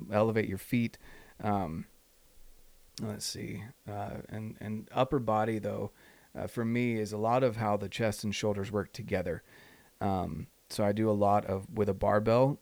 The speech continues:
and kettlebells or dumbbells, standing, a lot of presses that way, uh, so that I can make sure that I'm engaging my core while I'm working on my upper body as well, um, and even legs sometimes. So when you get into the heavier shoulder presses,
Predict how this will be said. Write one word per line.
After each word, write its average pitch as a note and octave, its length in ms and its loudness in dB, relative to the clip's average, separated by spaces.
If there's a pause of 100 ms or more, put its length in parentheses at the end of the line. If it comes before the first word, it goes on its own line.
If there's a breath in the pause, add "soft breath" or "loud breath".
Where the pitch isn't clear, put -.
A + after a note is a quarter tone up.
and G#2 460 0 (140)
kettlebells A2+ 560 4
or G2 80 -2
dumbbells, A2+ 640 4 (380 soft breath)
standing, A#2 640 2 (140)
a A2 60 -2
lot G#2 200 2
of G2 120 -4
presses G#2 460 2
that G2+ 260 0
way, A2+ 300 0 (800 soft breath)
uh, F#2+ 260 0
so G#2+ 180 0
that G#2+ 100 4
I G2+ 140 4
can G2 480 -2
make G#2+ 260 0
sure A2 180 0
that G#2 120 2
I'm G#2 180 0
engaging A2+ 560 2
my G#2 160 2
core C3 460 6
while G#2+ 200 6
I'm G#2 280 4 (380 loud breath)
working A2+ 340 4
on G#2+ 80 4
my G#2 120 2
upper G#2 220 -2
body G2+ 280 2
as G2+ 140 -4
well, A2 420 4 (480 loud breath)
um, F#2 540 -4 (640)
and A2+ 120 2
even G#2+ 280 2
legs C3 300 6
sometimes. G2+ 480 0
So G#2+ 120 0
when G#2+ 140 2
you A2 80 0
get A#2 100 2
into A2+ 240 0
the G#2+ 80 0
heavier A2 320 2
shoulder B2+ 300 2
presses, G#2 400 0